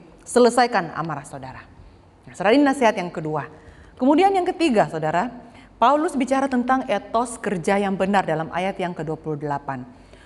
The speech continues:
"Orang yang mencuri, janganlah ia mencuri lagi. Tetapi baiklah ia bekerja keras dan melakukan pekerjaan yang baik dengan tangannya sendiri, supaya ia dapat membagikan sesuatu kepada orang yang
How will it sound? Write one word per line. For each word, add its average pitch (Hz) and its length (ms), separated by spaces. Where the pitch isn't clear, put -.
"Orang 392 320
yang 381 80
mencuri, 349 800
janganlah 294 480
ia 294 160
mencuri 277 400
lagi. 294 400
Tetapi 262 240
baiklah 339 400
ia 302 160
bekerja 269 480
keras 269 320
dan 254 160
melakukan 240 480
pekerjaan 214 480
yang 214 240
baik 269 400
dengan 302 240
tangannya 294 320
sendiri, 285 560
supaya 359 480
ia 349 160
dapat 349 320
membagikan 339 800
sesuatu 226 560
kepada 214 320
orang 240 320
yang 262 400